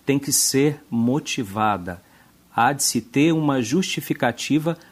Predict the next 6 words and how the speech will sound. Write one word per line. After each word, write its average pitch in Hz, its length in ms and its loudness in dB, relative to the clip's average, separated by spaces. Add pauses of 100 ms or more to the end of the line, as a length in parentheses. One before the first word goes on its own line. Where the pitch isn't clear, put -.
(180)
plausível, 104 760 0 (140)
como, 110 180 0
por 120 160 -2
exemplo, 113 560 0 (400)
a 110 140 4
mãe 160 480 2